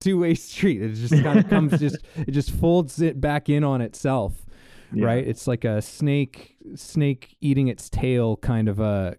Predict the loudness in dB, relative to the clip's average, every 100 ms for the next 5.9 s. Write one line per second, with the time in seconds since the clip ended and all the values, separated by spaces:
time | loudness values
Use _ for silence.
0 | _ -4 -2 -2 -4 -6 -4 -2 -2 -2
1 | -4 -8 -8 -14 _ _ _ _ _ -10
2 | -4 -2 -2 -2 -4 -6 _ _ _ _
3 | _ _ _ _ _ -20 _ _ -4 -4
4 | 0 -2 -2 -4 -4 -4 -4 -2 0 0
5 | 0 -2 -6 -6 -2 0 -2 -4